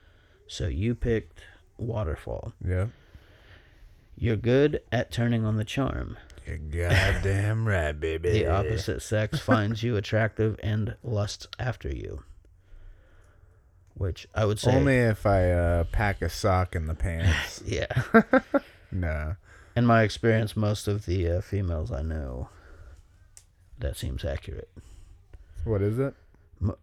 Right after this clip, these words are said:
Speaker 1: uh, most of the females that I know, like, out of the people I'm friends with that you know of, they find you attractive.
Speaker 2: Oh, I thought you were talking about your answer.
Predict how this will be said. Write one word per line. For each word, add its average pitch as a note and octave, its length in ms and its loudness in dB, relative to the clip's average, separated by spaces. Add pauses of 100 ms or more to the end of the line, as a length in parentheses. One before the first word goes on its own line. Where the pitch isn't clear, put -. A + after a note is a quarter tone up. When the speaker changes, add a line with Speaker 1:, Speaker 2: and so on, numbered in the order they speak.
(100)
Speaker 1:
uh, G2 160 4
most A2 280 2
of G2+ 60 -4
the G2 80 -2
females F#2 440 -2
that G#2+ 120 -2
I E2 80 -2
know, G2+ 340 -4
like, D2+ 420 -4 (840)
out A#2 120 4
of A#2 180 -2
the G2+ 80 -2
people G#2+ 260 0
I'm G2+ 160 -2
friends G#2 360 -4
with D#2+ 360 -4
that G#2 200 -4
you G2+ 180 -2
know F#2 280 -4
of, C#2 380 -6 (440)
they E2 400 -4 (420)
find G#2+ 320 -6
you E2+ 160 -4
attractive. - 580 -8
Speaker 2:
Oh, B2 280 6
I F#2+ 100 2
thought A2+ 140 2
you G2+ 120 4
were F#2 80 2
talking F#2+ 220 0
about D2+ 140 -2
your F#2+ 280 2
answer. C#2+ 540 -6